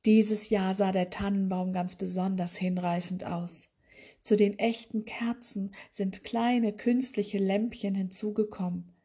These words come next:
Dadurch hatte der Baum noch mehr Funkelzauber.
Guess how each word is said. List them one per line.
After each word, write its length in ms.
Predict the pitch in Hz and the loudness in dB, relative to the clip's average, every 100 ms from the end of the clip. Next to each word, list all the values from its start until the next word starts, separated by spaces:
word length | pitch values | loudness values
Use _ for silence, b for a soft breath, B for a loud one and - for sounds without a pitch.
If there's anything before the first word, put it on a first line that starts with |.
| b b b b | b b b b
Dadurch 340 | - 202 214 220 | 2 4 4 0
hatte 220 | 220 220 | 0 2
der 140 | 208 | 2
Baum 420 | 202 185 190 190 | 2 0 2 2
noch 260 | 190 208 - | 2 0 0
mehr 200 | 220 220 | 0 0
Funkelzauber. 1000 | 220 226 226 208 208 185 180 180 180 | 0 -2 2 0 0 -4 -4 -4 -8